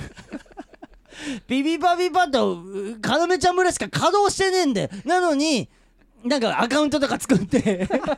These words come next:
<laughs> まず稼働させなきゃいけねえのによ。五分の二だよ、今。五分の二。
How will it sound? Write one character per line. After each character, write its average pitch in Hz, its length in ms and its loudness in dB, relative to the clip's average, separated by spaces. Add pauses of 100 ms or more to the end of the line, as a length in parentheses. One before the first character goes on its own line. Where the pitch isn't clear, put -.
(520)
<laughs> 320 960 -8
ま 311 160 2
ず 254 120 -4
稼 247 240 2
働 311 180 2
さ 294 120 -2
せ 294 100 -2
な 294 100 2
き 226 80 -2
ゃ 214 40 2
い 220 80 0
け 233 100 2
ね 233 140 4
え 226 40 2
の 208 120 2
に 196 80 0
よ。 190 420 2 (1500)
五 247 160 2
分 403 220 2
の 392 80 4
二 392 220 2
だ 277 80 4
よ、 208 120 2
今。 175 380 -2 (560)
五 233 140 2
分 269 180 2
の 262 80 4
二。 240 340 -2